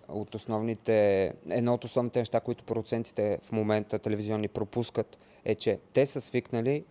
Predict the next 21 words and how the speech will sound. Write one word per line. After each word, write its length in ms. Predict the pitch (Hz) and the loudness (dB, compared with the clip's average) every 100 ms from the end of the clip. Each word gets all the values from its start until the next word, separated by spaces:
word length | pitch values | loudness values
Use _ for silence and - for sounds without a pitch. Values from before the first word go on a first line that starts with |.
| 117 | -8
да 120 | 110 | -4
правят 360 | - 117 131 117 | 4 6 6 2
за 80 | |
телевизията 680 | 110 110 104 117 123 117 131 | -4 -4 -2 -2 -2 -2 -2
неща, 300 | 113 - 120 | -4 0 0
които 260 | - 123 120 | 0 -4 -4
живеят 400 | 107 107 113 - | 0 4 4 4
кратко. 420 | 104 104 - - - - - | 8 8 6 -10 -20 -20 0
Появява 380 | 107 104 127 151 | 4 8 8 8
се, 440 | - 175 175 170 - - _ - _ - - _ - | 6 6 6 6 0 -16 _ -20 _ -20 -20 _ -16
супер 380 | - - 151 165 | -4 -2 4 6
интересно 600 | 151 135 131 135 135 131 | 6 8 8 8 6 2
е, 60 | 117 | 0
нали, 200 | 113 113 | 2 2
на 100 | 117 | 2
хората, 560 | - 135 151 170 165 156 | 4 6 6 4 4 4
Ергенът. 560 | 123 117 117 95 - - - _ _ _ - | 2 4 2 0 -8 -20 -20 _ _ _ 4
И 160 | 151 | 6
след 220 | 135 143 - | 8 6 8
това 160 | 117 | 6
изчезва. 400 | 110 - 95 85 | 6 2 -2 -2